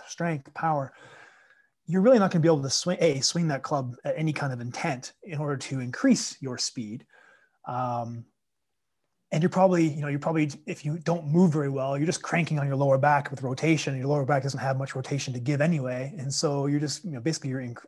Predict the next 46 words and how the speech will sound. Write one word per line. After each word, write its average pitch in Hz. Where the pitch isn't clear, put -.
uh, 135
increasing 156
your 127
risk 131
of 117
injury. 131
Now 190
you 202
might 196
gain 175
three 151
to 139
five 139
miles 135
per -
hour 135
because 147
you're 147
now 151
swinging 151
a 127
club 147
with 127
intent, 151
with 151
no 151
white 139
ball 156
there. 127
'Cause 135
as -
soon 170
as 143
the 131
ball 139
comes, 135
I'll, 123
you 127
know, 110
you 127
and 127
I 123
both 120
know 127
things 127
change. 123